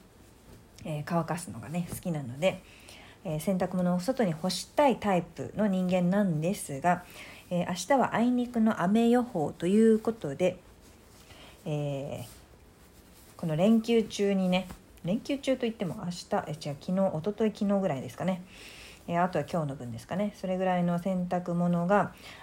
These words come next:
洗いたいのに洗えないっていうのがね、とてもね、嫌かなと思いましたので、まあ、部屋干しにはなってしまうんだけれども、今日中に洗ってしまおうということで、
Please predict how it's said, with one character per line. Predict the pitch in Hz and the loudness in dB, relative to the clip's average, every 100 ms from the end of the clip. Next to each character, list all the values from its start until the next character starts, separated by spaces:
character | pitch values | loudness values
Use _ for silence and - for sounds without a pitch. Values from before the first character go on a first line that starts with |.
| - | -4
洗 | - 302 | 2 2
い | 370 | 2
た | - 311 | 4 4
い | 277 | 6
の | 196 | 4
に | 160 | 2
洗 | 151 196 196 | 0 2 4
え | |
な | 190 190 | 4 2
い | |
っ | |
て | 180 151 | -2 -6
い | |
う | 131 | -8
の | |
が | - | -4
ね、 | 160 | -4
と | 190 | -4
て | 180 175 | -2 -2
も | 165 | -2
ね、 | 170 | -4
嫌 | 160 175 | -2 -2
か | 175 | -2
な | 151 190 202 | 0 4 6
と | 202 | 4
思 | 185 165 175 | 2 4 6
い | 180 | 4
ま | 180 | 2
し | 196 - | 0 -4
た | 160 | -8
の | 143 147 | -8 -4
で、 | - 208 170 - - - | 2 4 4 -2 -12 -4
ま | 175 | -2
あ、 | |
部 | - | 2
屋 | 190 240 | 4 4
干 | 269 | 4
し | 269 277 | 2 0
に | 302 | 4
は | 247 | 4
な | 247 | 2
っ | |
て | 254 226 | 0 -4
し | 202 | 0
ま | 220 | 2
う | |
ん | 247 | 4
だ | 226 | 2
け | 240 240 | 2 0
れ | 214 | 0
ど | 180 | 0
も、 | 202 | -2
今 | - 190 | -2 -2
日 | 202 | 0
中 | 208 | -2
に | 196 | -2
洗 | - 170 | -4 -8
っ | |
て | 180 220 | -6 -8
し | - | -6
ま | 165 | 0
お | 220 | 0
う | |
と | 220 | 0
い | 147 190 | -2 0
う | 220 | 0
こ | 220 | -2
と | 226 143 | -6 -4
で、 | 160 180 | -2 -4